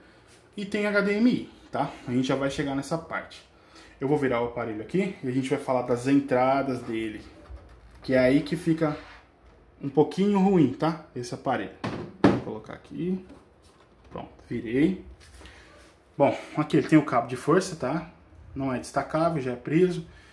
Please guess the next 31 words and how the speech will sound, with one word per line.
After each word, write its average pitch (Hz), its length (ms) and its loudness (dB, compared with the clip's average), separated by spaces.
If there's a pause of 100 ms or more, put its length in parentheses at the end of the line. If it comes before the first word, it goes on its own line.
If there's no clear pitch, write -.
(260)
Tem 175 160 4
uma 147 180 6
ventoinha 127 480 -2
aqui 220 320 -8 (160)
pra 123 140 -8
circular 127 420 -4
o 131 160 0
ar, 175 180 4
né? 156 140 4
E 131 60 0
não 120 100 -2
fazer 117 280 -4
ele 113 100 -6
superaquecer. 131 800 -4 (640)
Temos 180 240 6
aqui 165 160 0
as 160 120 0
conexões 143 520 2
das 147 180 -2
caixas, 170 720 -2 (380)
com 143 160 2
diferencial 139 560 0
apenas 151 340 0
pro 127 300 -4
subwoofer, 139 640 -6 (240)
que - 100 -8
é 135 40 -2
uma 135 120 -6
entradinha 123 420 -6
diferente, 160 600 -4
tá? 160 180 -6